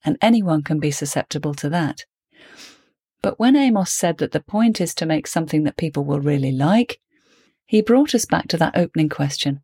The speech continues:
"What is art for?" And the follow-up question is, "What's your prime motivator for making art?" There are no single right answers to either question, of course. Shall we have some fun?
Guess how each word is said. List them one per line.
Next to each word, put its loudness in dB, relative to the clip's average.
"What 2
is 2
art 2
for?" -2
And 2
the 0
follow-up 2
question -4
is, 0
"What's -4
your 4
prime 2
motivator 0
for 0
making 4
art?" -4
There 2
are 2
no 4
single 0
right 0
answers -2
to 0
either 2
question, -6
of -10
course. -12
Shall 2
we 6
have 2
some 2
fun? 0